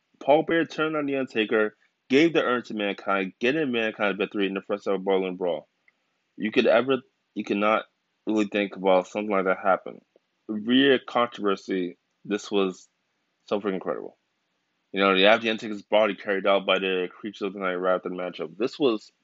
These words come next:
pretty damn scary. Really, really scary. I mean, go back and watch SummerSlam ninety-six and go back and watch that matchup.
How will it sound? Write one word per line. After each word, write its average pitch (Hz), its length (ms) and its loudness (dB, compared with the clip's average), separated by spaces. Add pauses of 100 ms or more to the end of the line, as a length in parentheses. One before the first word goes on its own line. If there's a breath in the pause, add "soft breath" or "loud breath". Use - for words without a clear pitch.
(240)
pretty 104 220 0
damn 92 500 -2
scary. 76 340 -10 (1600)
Really, 101 280 0
really 85 120 0
scary. 64 320 -6
I - 60 -10
mean, 92 220 -6
go 110 100 -2
back 127 220 4
and 113 80 2
watch 110 160 2
SummerSlam 107 240 -4
ninety-six 98 600 -2
and - 120 -10
go 101 80 0
back 107 220 4
and 98 80 -6
watch 101 180 -2
that 101 180 6
matchup. 98 440 -2